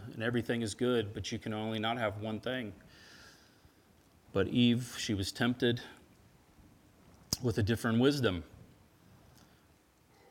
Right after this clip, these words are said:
And she saw that the fruit was a delight to the eyes and to be desired to make one wise.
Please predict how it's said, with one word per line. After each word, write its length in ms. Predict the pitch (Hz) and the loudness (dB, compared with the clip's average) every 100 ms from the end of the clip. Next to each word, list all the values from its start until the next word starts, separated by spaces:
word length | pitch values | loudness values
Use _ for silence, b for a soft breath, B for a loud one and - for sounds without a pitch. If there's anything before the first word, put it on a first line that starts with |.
| - | -6
And 100 | 117 | -2
she 140 | - 120 | 2 2
saw 460 | - 170 175 151 | 6 8 10 10
that 320 | 139 139 139 | 10 8 6
the 80 | 131 | 2
fruit 440 | 120 151 143 139 147 | 0 4 6 4 2
was 240 | 123 110 | 0 2
a 40 | |
delight 840 | 104 107 117 156 131 - - - - | 0 2 4 4 2 -2 -10 -14 -12
to 100 | - | -8
the 200 | 113 113 | -4 0
eyes 500 | 143 170 127 107 98 | 2 2 2 0 -2
and 100 | 120 | -4
to 80 | 104 | -2
be 140 | 113 113 | -2 -2
desired 580 | 110 131 147 165 120 | -2 0 2 2 0
to 80 | 117 | 0
make 260 | 117 117 117 | -2 -2 -4
one 260 | 113 107 | -6 -6
wise. 680 | 107 135 107 92 90 - - | -4 -2 -2 -2 -4 -6 -8